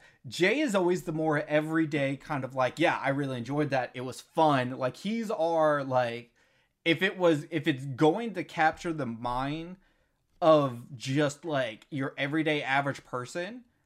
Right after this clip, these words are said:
it's going to get Jay. Not because Jay is an everyday average person, but because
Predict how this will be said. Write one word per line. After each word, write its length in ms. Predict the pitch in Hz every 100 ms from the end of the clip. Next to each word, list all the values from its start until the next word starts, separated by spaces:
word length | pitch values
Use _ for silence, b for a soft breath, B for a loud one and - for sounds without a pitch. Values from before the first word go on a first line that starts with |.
| _ -
it's 180 | 143
going 260 | - 165 170
to 100 | 160
get 220 | 151 151
Jay. 320 | 113 139 117 117
Not 220 | 156 202
because 220 | 180 175
Jay 160 | 180 180
is 120 | 156
an 80 | 143
everyday 520 | 139 147 139 131 131
average 320 | 120 120 -
person, 340 | 180 180 139
but 160 | 120 143
because 320 | 139 143 127